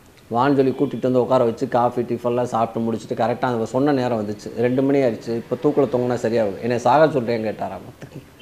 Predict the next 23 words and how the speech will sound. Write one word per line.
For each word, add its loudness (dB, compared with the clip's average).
ஒரு 8
விஷயம் 6
பாருங்களேன், 6
ஒரு 6
மனநிலை 8
மாத்தணும்னு, 4
வாழணும்னு 6
ஆசை 2
வருது, -2
அந்த 6
தருணத்துல 8
இருக்கிற 6
செகண்ட் 0
தான் -4
பார்த்து. -10
ஒரு -2
தற்கொலையா 4
இருக்கட்டும், 0
மருந்து 0
குடிக்கிறது, 2
எவா-, 4
யாரா 8
இருந்தாலும் 6